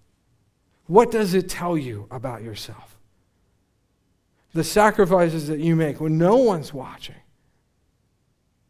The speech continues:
I helped someone the other day in a way that I'll never tell anybody about. And I wondered, did that person even appreciate it? Did anybody notice it? Did,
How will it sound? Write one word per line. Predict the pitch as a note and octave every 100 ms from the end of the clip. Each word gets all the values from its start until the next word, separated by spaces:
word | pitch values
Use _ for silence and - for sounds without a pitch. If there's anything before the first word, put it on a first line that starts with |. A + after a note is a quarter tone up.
| _ _ _ -
I |
helped | D#3 G3+ -
someone | G3+ F#3+
the | F3+ F3
other | E3
day | D#3 D#3+ D3 B2 - _ _ _ -
in | D3
a | D3
way | D#3 D3+
that | C#3+ C#3
I'll | D3+
never | D#3 G3
tell | F#3+ G3 E3+
anybody | E3 D3 C3+ A#2+
about. | G#2+ G#2+ G#2 - _ _ _ _ _ _ _ _ _
And | D3
I | E3
wondered, | G3 A#3 C3+
did | C3+
that | D3 -
person | F#3 F3 F3
even | D#3+ D3
appreciate | B2+ - D3+ - F3+
it? | E3
Did | C#3
anybody | B2+ D#3+ F3 F3+ F3+
notice | F3+ F3+
it? | D#3+
Did, | D#3+ C#3+